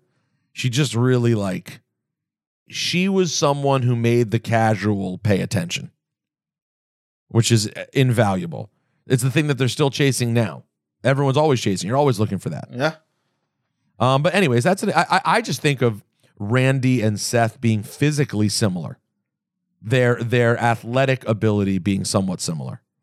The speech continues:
Speaker 1: Um, their bodies, their stature
Speaker 2: Yeah.
Speaker 1: being somewhat similar. Like, I just, the long hair, they're, like, muscular but kind of thin, can both jump, can both fly. Like, they, they have a lot of,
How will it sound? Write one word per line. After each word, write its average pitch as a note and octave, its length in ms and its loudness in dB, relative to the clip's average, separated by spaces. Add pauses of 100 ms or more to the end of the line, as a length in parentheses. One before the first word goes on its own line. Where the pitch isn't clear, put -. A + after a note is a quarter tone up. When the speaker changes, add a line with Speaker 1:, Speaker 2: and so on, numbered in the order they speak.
(720)
Speaker 1:
Um, G2 560 -2 (180)
their B2 160 0
bodies, B2 680 -2
their A2+ 100 2
stature D3 680 -2 (120)
Speaker 2:
Yeah. A2+ 260 -4
Speaker 1:
being A2 160 2
somewhat G#2+ 400 0
similar. F2 380 -2
Like, A2+ 140 0
I C#3 100 2
just, D#3+ 260 -2 (320)
the C#3 100 0
long C#3+ 300 0
hair, A2+ 580 -2
they're, A2+ 160 0
like, A#2 360 0 (200)
muscular C#3+ 720 0
but B2 140 -4
kind C3+ 240 0
of B2+ 80 -2 (100)
thin, A2+ 420 2 (300)
can C3+ 140 2
both D3 320 0
jump, A2 520 -2
can A#2+ 140 0
both C#3+ 200 0
fly. D3 440 0
Like, A#2 200 0
they, F3+ 140 2
they D#3+ 140 0
have A3 140 0
a A3+ 40 2
lot F3+ 280 2
of, A#2 260 -4